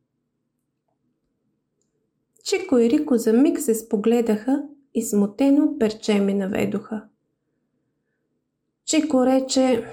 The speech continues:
„Вместо да се гневим“, Рико кимна: „М, можехме да го поделим. И щяхме и двамата да сме сити.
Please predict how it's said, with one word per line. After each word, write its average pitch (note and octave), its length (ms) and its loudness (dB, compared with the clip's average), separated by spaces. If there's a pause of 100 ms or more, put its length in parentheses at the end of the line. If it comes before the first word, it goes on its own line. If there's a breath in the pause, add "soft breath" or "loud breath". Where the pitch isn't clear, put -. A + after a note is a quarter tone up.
(360 loud breath)
„Вместо C#4 600 2
да A#3+ 120 4
се A#3+ 220 0
гневим“, B3+ 800 2 (1120 loud breath)
Рико A3 360 0
кимна: A3+ 560 2 (800)
„М, C4 480 4
можехме B3+ 580 2
да A3+ 120 2
го A#3 220 0
поделим. A#3 640 2 (1500)
И E4 80 2
щяхме D#4 540 0
и C#4+ 100 0
двамата D4 500 2
да C4+ 140 2
сме B3 240 0
сити. - 480 -6